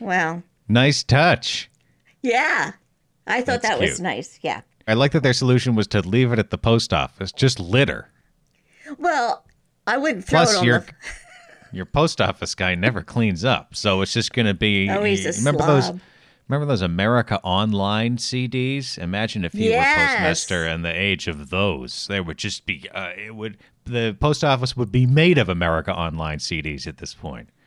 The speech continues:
Speaker 1: You could
Speaker 2: Um,
Speaker 1: build your own post office with all of those.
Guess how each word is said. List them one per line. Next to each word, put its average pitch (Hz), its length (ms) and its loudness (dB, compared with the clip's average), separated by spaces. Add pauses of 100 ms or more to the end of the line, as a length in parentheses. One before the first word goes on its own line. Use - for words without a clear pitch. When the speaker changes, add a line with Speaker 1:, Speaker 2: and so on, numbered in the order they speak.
(840)
Speaker 1:
You 220 120 -4
could - 160 2
Speaker 2:
Um, - 120 -2
Speaker 1:
build 269 260 0
your 240 220 0
own 269 200 2
post 262 420 -2
office 185 460 -2
with 175 220 -2
all 151 200 0
of 165 140 -6
those. 147 480 -8